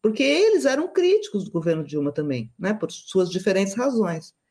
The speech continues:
Então, mesmo nas manifestações contra o impeachment, tinha vários cartazes lá, contra o ajuste fiscal.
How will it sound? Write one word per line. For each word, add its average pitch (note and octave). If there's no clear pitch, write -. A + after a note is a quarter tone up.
Então, G#3+
mesmo D4
nas A#3+
manifestações F#3+
contra B3
o F#3
impeachment, F#3
tinha A3+
vários A3
cartazes A#3
lá, E3+
contra G#3+
o G#3
ajuste G#3
fiscal. F3